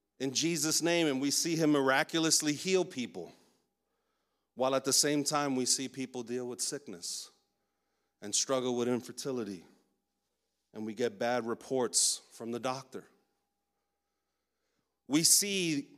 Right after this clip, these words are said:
God's work of justice breaking in the world, and we experience moments of transformation and beauty and reconciliation, while at the same time we see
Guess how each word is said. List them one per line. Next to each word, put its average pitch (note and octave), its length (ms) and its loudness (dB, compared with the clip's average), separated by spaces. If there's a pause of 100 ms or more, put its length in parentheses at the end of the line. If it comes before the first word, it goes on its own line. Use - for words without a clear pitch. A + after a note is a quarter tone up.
(680)
God's D#3+ 380 6
work F3+ 300 6
of D#3 140 0
justice F#3+ 600 4
breaking F3+ 560 0
in F#3+ 180 4
the F3 80 6
world, E3 600 4 (760)
and B2 140 0
we D3 220 4
experience E3+ 720 0
moments E3+ 460 2
of B2+ 100 -6
transformation F3 960 0
and A#2 160 -4
beauty D#3+ 400 0
and A2 160 -2
reconciliation, E3+ 1160 2 (1400)
while C3+ 180 4
at C#3 100 0
the C#3 80 -2
same D#3+ 340 2
time E3 440 0
we C3 120 0
see C3+ 600 0